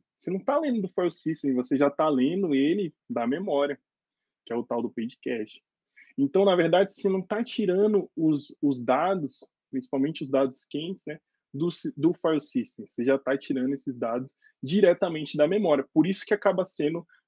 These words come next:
tão rápido, né? Então, tem muita gente que fala assim, "Ah, não, mas eu, pô, acho que tem muita memória aí pro Kafka, né?" Mas a pessoa tá, tá olhando pra J V M. Mas, assim, o grande sacada não é os dados que tão na,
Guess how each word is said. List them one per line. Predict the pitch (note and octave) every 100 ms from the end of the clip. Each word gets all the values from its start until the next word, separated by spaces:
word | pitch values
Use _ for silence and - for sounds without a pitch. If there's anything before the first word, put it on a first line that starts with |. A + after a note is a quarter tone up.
| -
tão | F3 G#3+
rápido, | - D3+ D3 C3
né? | D3+
Então, | D#3+ F3+
tem | G3
muita | F#3+ G3+
gente | A3 G#3+ -
que |
fala | -
assim, | F#3+ -
"Ah, | G#3+ C4
não, | A#3 A3+ A#3+
mas | G#3
eu, | F#3 F3+ _
pô, | G#3 F3+
acho | D#3 D3+
que | F#3
tem | E3+ F3+
muita | F3 G#3+ B3
memória | G#3+ E3+ D#3+ F3+ E3
aí | D#3+ F#3+ _ _ _
pro | - A#3+
Kafka, | - D#3+ D#3 -
né?" | C#3+ E3 - -
Mas | B2+
a | C#3+
pessoa | - E3
tá, | - F3+ D#3+ -
tá | C#3+
olhando | D3+ D3+ D#3+
pra | - D#3
J | D3+ C#3
V | C#3
M. | F3+ F#3 D3+ C#3+ - _ _ _ _ _ _ _ _ _ _ -
Mas, | B2+
assim, | C3+ C#3
o | B2+
grande | C3 F3+ G3+
sacada | G3+ - D#3 F#3 F#3+
não | C#3+
é | E3 A#3+
os | F3
dados | D3+ D#3 -
que | D3
tão | - D3
na, | D3+ C#3+ B2+